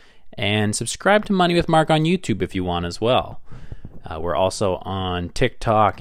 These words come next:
and Instagram, but I would say YouTube is probably the best platform,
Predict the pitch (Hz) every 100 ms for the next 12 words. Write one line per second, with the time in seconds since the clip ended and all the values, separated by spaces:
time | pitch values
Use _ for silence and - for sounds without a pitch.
0 | 98 92 82 - 110 - 113 104 104 107
1 | 104 87 85 90 - 165 180 156 135 -
2 | 127 120 110 98 107 110 - 113 98 -
3 | - 123 123 123 117 107 117 120 - 123
4 | 117 - 123 123 120